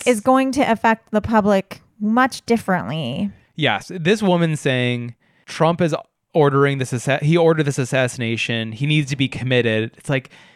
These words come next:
Speaker 1: I don't agree with the, the thing. I do think it's a very risky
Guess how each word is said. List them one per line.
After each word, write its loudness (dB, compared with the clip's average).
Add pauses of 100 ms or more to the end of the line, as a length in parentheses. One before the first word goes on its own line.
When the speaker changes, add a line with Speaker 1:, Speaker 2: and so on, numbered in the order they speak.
(440)
Speaker 1:
I 2
don't 4
agree 2
with 0
the, -6
the 0
thing. -2
I 0
do 0
think 0
it's -2
a 2
very 2
risky -4